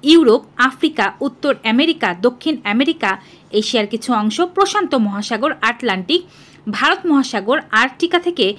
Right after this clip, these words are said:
এবং অ্যান্টার্কটিকা থেকে এই গ্রহণটি দেখা যাবে। এই গ্রহণটি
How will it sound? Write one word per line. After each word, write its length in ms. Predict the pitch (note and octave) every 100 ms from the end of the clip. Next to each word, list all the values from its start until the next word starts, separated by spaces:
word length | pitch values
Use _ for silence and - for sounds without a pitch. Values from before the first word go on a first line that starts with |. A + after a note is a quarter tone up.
| - - C4+
এবং 140 | G4 E4
অ্যান্টার্কটিকা 640 | B3 C4 D4+ F#4 F#4+ F#4 F4+
থেকে 160 | F4+ F#4+ -
এই 80 | F#3+ F#3+
গ্রহণটি 380 | A#3 D4+ A#3+ G3 - A3 G#3
দেখা 200 | G3+ A3+ G3+
যাবে। 220 | F#3+ F#3 F3+ - - G#3+ - C#4
এই 80 | D#4 A#3+
গ্রহণটি 420 | A3+ A3 G#3+